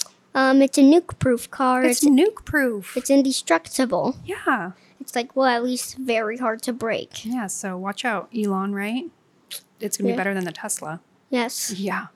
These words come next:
Speaker 2: it's gonna be really cool.
Speaker 1: Even though my first car is gonna be a Tesla.
Speaker 2: No, we don't have to tell him that.
Speaker 1: Maybe.
Speaker 2: We're gonna outdo him.
Speaker 1: Yeah.
Speaker 2: You want a Tesla?
Speaker 1: Uh,
Speaker 2: Is that your
Speaker 1: maybe.
Speaker 2: favorite car?
Speaker 1: No.
Speaker 2: Oh, what's your favorite?
Speaker 1: Uh, my favorite car company is Jaguar 'cause they have, like, cool cars.
Speaker 2: Jaguar.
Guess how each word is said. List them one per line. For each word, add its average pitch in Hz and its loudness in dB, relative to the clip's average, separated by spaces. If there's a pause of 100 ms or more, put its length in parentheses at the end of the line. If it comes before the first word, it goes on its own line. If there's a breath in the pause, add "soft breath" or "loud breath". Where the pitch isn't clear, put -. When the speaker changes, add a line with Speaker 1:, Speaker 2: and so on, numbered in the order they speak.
(140)
Speaker 2:
it's 190 -12
gonna 185 -10
be 175 -14
really 190 -6
cool. 156 -10 (140)
Speaker 1:
Even 262 2
though 254 4
my 240 2
first 240 -4
car 226 2
is 233 -6
gonna 233 0
be 214 -4
a 220 -4
Tesla. 233 -4
Speaker 2:
No, 233 0
we 202 -2
don't 202 -4
have 202 -8
to - -16
tell 160 -14
him 160 -12
that. - -8
Speaker 1:
Maybe. 233 -6 (100)
Speaker 2:
We're 202 -4
gonna 196 -2
outdo 170 -8
him. 170 -18 (680)
Speaker 1:
Yeah. - -6 (340)
Speaker 2:
You 220 0
want 226 0
a 220 -4
Tesla? 311 0 (720)
Speaker 1:
Uh, 427 -6 (540)
Speaker 2:
Is 403 -4
that 254 0
your 381 2
Speaker 1:
maybe. 370 2
Speaker 2:
favorite 370 -2
car? 320 0 (500 soft breath)
Speaker 1:
No. 262 -2 (120)
Speaker 2:
Oh, 311 2
what's 233 -2
your 247 -2
favorite? 208 -6 (260 soft breath)
Speaker 1:
Uh, 254 2
my 247 2
favorite 285 0
car 247 -2
company 339 4
is 285 2
Jaguar 311 -2
'cause 277 -4
they 254 -2
have, 262 -4
like, 247 -4
cool 254 -2
cars. 233 -2
Speaker 2:
Jaguar. 185 -2